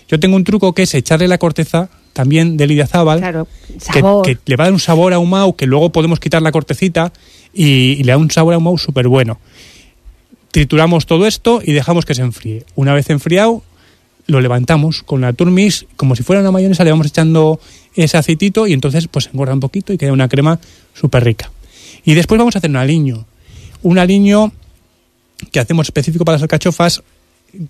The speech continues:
Speaker 1: que lo que queremos es, con estos aliños, siempre equilibrar un poco el sabor. La alcachofa tiene una textura buenísima y tiene un sabor amargo que a mí me encanta, pero
Speaker 2: Pero
Speaker 1: cuando te pasas del amargo,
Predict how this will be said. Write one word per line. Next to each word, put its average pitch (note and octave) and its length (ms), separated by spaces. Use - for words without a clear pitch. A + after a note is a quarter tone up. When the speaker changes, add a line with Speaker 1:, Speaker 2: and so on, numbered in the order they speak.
Speaker 1:
que B2+ 160
lo B2 160
que - 80
queremos D#3+ 340
es, E3 140
con D#3 140
estos D#3 180
aliños, E3+ 260
siempre F3 360
equilibrar C3+ 500
un E3+ 80
poco E3+ 140
el D3+ 60
sabor. F3 300
La D#3 80
alcachofa D#3+ 380
tiene E3+ 240
una D#3 200
textura D3 380
buenísima F3+ 720
y D3+ 100
tiene D#3+ 120
un D3 60
sabor D#3+ 360
amargo E3 460
que D#3 100
a B2+ 40
mí D3 120
me D#3 100
encanta, F3 480
pero C#3+ 200
Speaker 2:
Pero F#3 100
Speaker 1:
cuando D3 260
te B2 100
pasas D#3+ 280
del F3+ 120
amargo, F#3+ 440